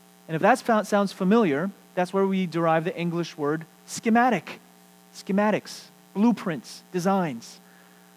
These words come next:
In other words, what's being communicated here is do not conform to the blueprint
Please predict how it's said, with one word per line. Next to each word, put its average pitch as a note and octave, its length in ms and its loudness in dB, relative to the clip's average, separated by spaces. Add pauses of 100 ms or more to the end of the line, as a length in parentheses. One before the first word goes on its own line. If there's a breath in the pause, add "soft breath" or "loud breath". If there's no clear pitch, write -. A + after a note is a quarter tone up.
(140)
In A3 80 6
other B3+ 160 8
words, A3+ 240 6
what's G#3 160 4
being A3 160 4
communicated A3+ 580 4
here G#3+ 160 6
is F3+ 140 0
do G#3 180 2
not B3+ 220 4
conform B3+ 720 6 (220 loud breath)
to A3+ 120 2
the G3 80 6
blueprint B3+ 800 4